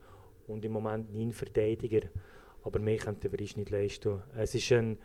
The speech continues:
aber das geht darum, um die Sache aufzubauen, so wie,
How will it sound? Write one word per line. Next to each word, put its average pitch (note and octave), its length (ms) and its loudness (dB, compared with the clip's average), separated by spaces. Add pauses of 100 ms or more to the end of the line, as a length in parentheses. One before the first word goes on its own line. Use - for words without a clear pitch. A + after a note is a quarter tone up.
(760)
aber B2+ 180 4
das B2+ 140 2
geht - 340 2
darum, C3+ 200 12
um C#3 380 -2
die C3 120 -4
Sache C3+ 340 6
aufzubauen, C#3+ 840 4
so B2 260 6
wie, B2 140 -2